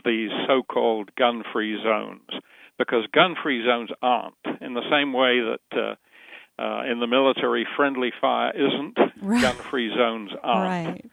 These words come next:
Speaker 2: right.
Speaker 1: And, uh, it's always, uh, the, the only, um, major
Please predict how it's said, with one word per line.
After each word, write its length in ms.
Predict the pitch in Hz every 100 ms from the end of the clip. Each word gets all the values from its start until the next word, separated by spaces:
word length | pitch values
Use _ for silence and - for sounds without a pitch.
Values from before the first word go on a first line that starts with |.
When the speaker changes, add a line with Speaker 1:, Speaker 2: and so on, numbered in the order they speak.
| -
Speaker 2:
right. 440 | 190 196 165 156
Speaker 1:
And, 580 | 127 123 120 120 117 110
uh, 320 | 123 117 110 117 _ - -
it's 200 | 143 - - 151
always, 680 | 180 175 151 123 110 107
uh, 760 | - - - - - 120 120 120
the, 160 | - 135 -
the 160 | 131 123
only, 560 | 160 185 165 156 135 127 - -
um, 460 | 131 117 120 110 107 _ - - - _ -
major 720 | 117 127 143 131 127 123 117